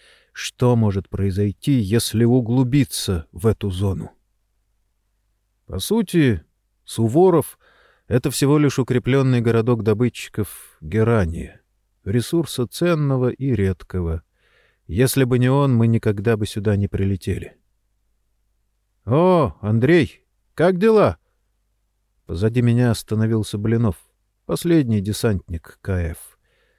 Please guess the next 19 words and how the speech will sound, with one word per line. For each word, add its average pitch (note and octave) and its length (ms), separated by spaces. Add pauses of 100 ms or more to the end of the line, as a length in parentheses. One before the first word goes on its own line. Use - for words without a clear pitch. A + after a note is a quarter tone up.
(220)
Он D3 240
сам C3 440
так G2 300
себя F2+ 360
называл. E2 560 (1080)
«Привет. D3 540 (460)
Да C#3 360
все C#3+ 280
нормально». A#2+ 640 (1200)
«Видел, G#3 440
как G#3 200
физуху F#3+ 460
сдавал? G#2+ 460 (420)
Молоток, C#3 840
горжусь A#2+ 540
тобой. F2 400 (400)
Рука, C3+ 380
наверное, D3 500
болит?» C3+ 520